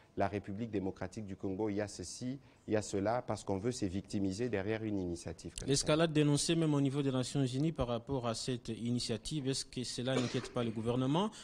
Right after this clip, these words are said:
Speaker 2: Ça, c'est la première question. J'ai une question pour monsieur Isidore Kwanja.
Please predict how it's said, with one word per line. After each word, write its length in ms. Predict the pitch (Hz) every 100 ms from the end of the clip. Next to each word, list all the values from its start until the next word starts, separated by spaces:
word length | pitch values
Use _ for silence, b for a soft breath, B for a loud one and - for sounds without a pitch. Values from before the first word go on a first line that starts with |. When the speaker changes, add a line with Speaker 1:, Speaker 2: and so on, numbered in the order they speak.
| B
Speaker 2:
Ça, 80 | 147
c'est 100 | -
la 60 | 131
première 240 | 147 143
question. 280 | 139 - 180
J'ai 120 | 165
une 80 | 175
question 300 | 170 - 233
pour 160 | 190
monsieur 240 | 165 139 143
Isidore 300 | 131 135 123
Kwanja. 400 | 135 127 131